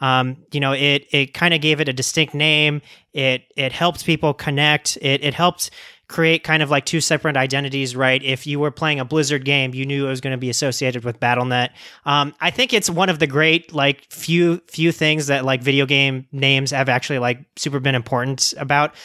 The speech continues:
Like, I think matchmaking is kind of, like, a vague name that, that could kind of mean a few different things. Battle dot net is, like, is, like, I <laughs> imagine if Xbox Live or P S N was called Battle Net, right? Like,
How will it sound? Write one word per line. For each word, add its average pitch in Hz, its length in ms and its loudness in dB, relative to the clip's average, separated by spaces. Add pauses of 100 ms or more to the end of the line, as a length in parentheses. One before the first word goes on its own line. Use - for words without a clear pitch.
(160)
Like, 147 80 -6
I 208 80 2
think 226 220 0
matchmaking 170 640 0
is 143 160 0
kind 156 260 2
of, 151 240 0 (300)
like, 139 140 -2
a 135 100 0
vague 131 400 0
name 139 380 0
that, 127 260 2 (220)
that 131 180 -4
could 147 140 -8
kind 165 200 2
of 143 80 -2
mean 143 200 0
a 123 40 0
few 156 160 -4
different 135 280 -4
things. 147 200 0
Battle 180 380 0
dot 165 240 0
net 156 300 0 (260)
is, 151 240 -2
like, 147 300 0
is, 139 200 -6
like, 139 360 -2 (160)
I 202 500 0 (140)
<laughs> - 140 -12
imagine 214 540 2
if 165 480 0 (320)
Xbox 165 440 0
Live 147 380 2
or 139 160 0
P 151 200 0
S 139 140 0
N 135 180 0
was 127 140 -4
called 135 360 -2
Battle 139 280 2
Net, 113 280 -8
right? 123 360 -2
Like, 127 340 -2